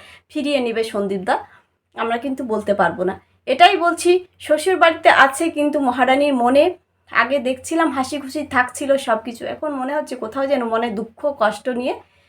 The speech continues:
তার মায়ের বাড়িতে আছে, এটাই মনে হচ্ছে। এই ফেরিওয়ালা, এইওয়ালা, সয়, মানে, যেখানে যাচ্ছে সেখানেই,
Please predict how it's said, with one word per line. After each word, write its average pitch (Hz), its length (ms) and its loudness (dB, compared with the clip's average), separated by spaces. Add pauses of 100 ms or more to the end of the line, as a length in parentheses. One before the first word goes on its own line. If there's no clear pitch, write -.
(240)
তার 226 180 -2
মায়ের 202 300 0
বাড়িতে 233 360 0
আছে, 190 440 0 (340)
এটাই 262 280 2
মনে 247 240 2
হচ্ছে। 196 240 -4
এই 254 260 -2
ফেরিওয়ালা, 247 560 6
এইওয়ালা, 233 460 4
সয়, 240 340 4 (340)
মানে, 240 300 -2
যেখানে 349 540 8
যাচ্ছে 294 400 6
সেখানেই, 294 580 2